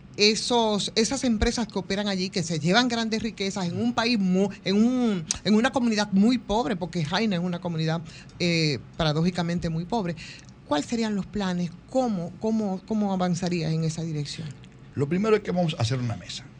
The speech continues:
Speaker 2: y nos vamos a sentar allí, empresario, gobierno, ayuntamiento, para buscarle salida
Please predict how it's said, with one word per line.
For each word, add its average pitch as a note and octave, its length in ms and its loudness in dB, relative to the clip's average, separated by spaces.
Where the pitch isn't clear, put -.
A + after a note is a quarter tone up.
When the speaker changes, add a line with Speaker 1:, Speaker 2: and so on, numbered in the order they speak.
Speaker 2:
y B2 140 -2
nos C3+ 140 0
vamos D3 220 2
a C#3 60 0
sentar A#2+ 400 0
allí, C3 240 2
empresario, C3+ 800 2
gobierno, E3+ 640 2
ayuntamiento, A#2 800 -2
para C#3+ 160 6
buscarle E3 460 2
salida C#3 720 0